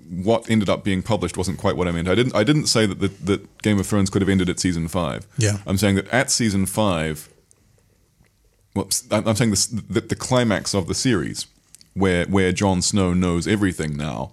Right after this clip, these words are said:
Speaker 2: Yeah.
Speaker 1: is in season five.
Speaker 2: Yeah.
Speaker 1: And that, uh, and that, um, season six and seven, therefore, um, are denuded of what people liked about Game of Thrones.
Speaker 2: Right.
Speaker 1: Which is why people would dislike it. And I, I don't, I
Speaker 2: 'Cause the
Speaker 1: don't
Speaker 2: whole, the whole winter is coming thing is
Speaker 1: Mm.
Speaker 2: also the unknown. It's like,
Speaker 1: Mm.
Speaker 2: winter is coming, but what's winter?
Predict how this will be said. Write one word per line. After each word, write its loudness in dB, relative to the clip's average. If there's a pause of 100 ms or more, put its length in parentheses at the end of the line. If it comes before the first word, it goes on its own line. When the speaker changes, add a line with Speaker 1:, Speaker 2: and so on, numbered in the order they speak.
Speaker 2:
Yeah. 2
Speaker 1:
is 2
in 4
season -2
five. -8
Speaker 2:
Yeah. 2 (320)
Speaker 1:
And 2
that, -2 (160)
uh, 0
and 0
that, -8
um, -2 (320)
season 0
six 0
and -2
seven, 0
therefore, -2 (580)
um, 0 (140)
are 4
denuded 4
of -2
what -2
people -2
liked -2
about -2
Game -4
of -8
Thrones. -6
Speaker 2:
Right. 0
Speaker 1:
Which 2
is 2
why 0 (100)
people -2
would -2
dislike -2
it. -6
And 2
I, 2
I 4
don't, 0
I 0
Speaker 2:
'Cause 4
the 4
Speaker 1:
don't 4
Speaker 2:
whole, 4
the 2
whole 6
winter 4
is 2
coming 4
thing 2
is 4
Speaker 1:
Mm. 4
Speaker 2:
also 4
the 2
unknown. 4
It's -4
like, 0
Speaker 1:
Mm. 4
Speaker 2:
winter 6
is 4
coming, 2
but 2
what's 0
winter? 4